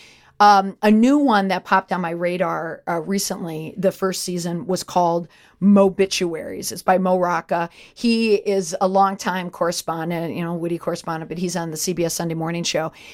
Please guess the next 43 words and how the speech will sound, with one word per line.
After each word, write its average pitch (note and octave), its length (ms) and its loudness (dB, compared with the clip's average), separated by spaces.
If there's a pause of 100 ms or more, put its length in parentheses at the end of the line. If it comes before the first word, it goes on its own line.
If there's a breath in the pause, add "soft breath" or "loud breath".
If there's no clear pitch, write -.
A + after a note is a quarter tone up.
(220 loud breath)
He E4+ 380 4
has C4+ 260 4
found F#3+ 560 -2
very G#3+ 480 2
interesting G#3 400 -2
stories F3 460 -2
that F3 160 0
he F#3 80 -2
does G#3+ 240 2
have G3 240 2
on F3+ 80 -4
C F#3 160 -4
B F3 120 -2
S F3 100 -2
Sunday F3 200 -4
Morning, E3+ 340 -2
and E3+ 120 -2
he E3+ 60 -8
turns F3 280 -6
them E3+ 140 -4
into D#3+ 200 -2
a E3 60 0
podcast. G3+ 640 0 (420 loud breath)
But A#3 120 6
a A#3 40 8
great A3 400 4
podcast A#3 600 2
to G3 60 -6
listen G3 400 -2
to F3+ 440 0 (540 soft breath)
when B3+ 400 2
you A#3+ 100 4
do E4+ 240 6
have E4+ 160 2
company G3 380 -6
in E3 80 -10
the D#3+ 80 -10
car. - 260 -4
It's E3+ 140 -10
great D#4 240 0
for A#3+ 100 0
kids. - 460 -6
It's, - 160 -8